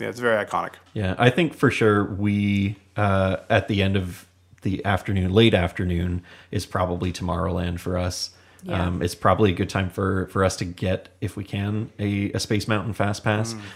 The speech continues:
Speaker 2: But we're also gonna hit up the, uh, the People Mover for sure.
Speaker 3: Mm-hmm.
Speaker 1: Yeah.
Speaker 2: Um, again, as it's, depending on the time of year and how dark it gets and when, um, but if it's summertime and it's really hot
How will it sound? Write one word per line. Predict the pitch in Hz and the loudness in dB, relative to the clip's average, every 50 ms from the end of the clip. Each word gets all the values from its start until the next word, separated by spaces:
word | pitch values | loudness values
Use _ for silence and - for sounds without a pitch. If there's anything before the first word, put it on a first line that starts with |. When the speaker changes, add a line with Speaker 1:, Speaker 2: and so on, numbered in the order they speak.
| - | 0
Speaker 2:
But | - 120 117 | 4 6 6
we're | 120 113 | 8 10
also | 113 110 104 - 110 | 8 8 8 6 2
gonna | 95 101 95 | 2 2 0
hit | 90 - 104 92 | 2 2 2 2
up | 92 95 - - - | 2 0 0 -4 -10
the, | - 104 95 95 92 92 92 90 90 | -6 -4 -4 -2 -2 -2 -2 -2 -2
uh, | 90 90 87 87 90 - - | -2 -2 -2 -2 -2 -4 -2
the | - 110 | -2 -2
People | - - 92 - 90 | 0 -2 -4 -4 -2
Mover | 95 95 95 87 92 90 | -2 -2 -2 -2 -2 -4
for | 85 - - - 170 165 165 151 | -6 -6 -2 0 2 4 4 4
sure. | 127 - - 101 92 95 90 87 | 2 0 0 0 2 2 2 2
Speaker 3:
Mm-hmm. | - 190 208 208 98 | 0 0 -2 -2 -2
Speaker 1:
Yeah. | 95 92 87 87 - | -2 -4 -4 -4 -2
Speaker 2:
Um, | - 92 92 92 92 92 92 82 - - | -2 0 0 0 0 -2 -4 -6 -4 -2
again, | 113 101 95 110 104 101 101 98 - - - _ _ _ _ _ - | -2 2 2 2 2 2 0 -2 -4 -8 -18 _ _ _ _ _ 2
as | 107 107 104 | 2 4 4
it's, | 117 120 113 - - - - - | 4 0 0 0 -4 -6 -6 -2
depending | - 131 104 127 127 160 180 180 175 | -2 0 2 2 2 2 2 2 2
on | 160 | 2
the | 131 117 | 2 2
time | - 135 135 117 | 2 2 2 4
of | 101 95 | 2 2
year | 92 98 107 110 98 90 90 90 101 147 165 190 - | 2 2 2 2 2 2 2 2 2 0 -2 -2 -4
and | - 107 104 | -4 -4 0
how | 95 107 92 | 0 0 -2
dark | 90 104 104 107 101 - | 0 2 2 0 2 -2
it | 101 90 | -6 -4
gets | - 104 98 101 - - - 107 | -2 0 0 0 -2 -2 -4 -4
and | 95 92 95 | -4 -2 -2
when, | 92 90 87 85 87 92 101 107 - - - - - - _ - | -2 -2 -2 -2 -4 -4 -6 -6 -8 -12 -20 -20 -20 -20 _ -8
um, | - 92 95 92 92 92 90 - - | -4 -2 0 0 -2 -4 -8 -6 -2
but | 110 110 110 | 0 0 0
if | - - | 0 -2
it's | - - - | -4 -4 -4
summertime | - - 127 120 135 139 135 - 131 131 135 135 135 | -2 0 0 2 2 0 0 0 -2 0 0 0 0
and | 131 120 | -2 -2
it's | 110 - - | -4 -4 -4
really | 131 123 123 120 | -2 -2 -2 -2
hot | 98 117 123 127 123 123 123 - - - - | -2 -2 0 0 0 0 -2 -6 -12 -16 -16